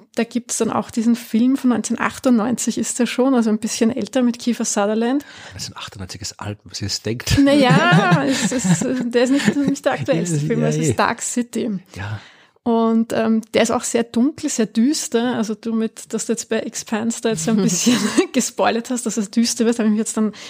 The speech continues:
Speaker 1: für Dark City entschieden, weil der auch eben eher dystopisch, düster, sehr finster ist.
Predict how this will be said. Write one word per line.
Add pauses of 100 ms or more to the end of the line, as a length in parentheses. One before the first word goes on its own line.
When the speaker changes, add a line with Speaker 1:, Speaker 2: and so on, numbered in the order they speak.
Speaker 1:
für
Dark
City
entschieden,
weil
der
auch
eben
eher
dystopisch,
düster,
sehr
finster
ist.